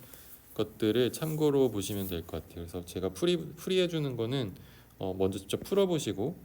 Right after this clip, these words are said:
아, 잘 모르겠는 건 남겨두고 풀 수 있는 건 풀어가지고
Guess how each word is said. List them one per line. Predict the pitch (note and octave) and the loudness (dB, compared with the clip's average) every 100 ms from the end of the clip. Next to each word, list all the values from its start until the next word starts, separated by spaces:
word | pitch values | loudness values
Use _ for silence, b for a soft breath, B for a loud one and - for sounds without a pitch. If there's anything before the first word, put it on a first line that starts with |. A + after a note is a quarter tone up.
| - | -8
아, | G2 | -6
잘 | G#2 A2 | -4 -4
모르겠는 | F#2+ A2 B2+ B2+ A#2+ | 2 4 4 2 0
건 | A2+ | 0
남겨두고 | F#2+ F2+ G#2 G2 | 0 0 0 -2
풀 | - F3+ | -4 -4
수 | - | -2
있는 | D#3+ C#3 | -2 0
건 | A2 | -2
풀어가지고 | - E3+ C#3+ D3+ A2 D3 F#3+ | -2 2 2 2 0 -2 -2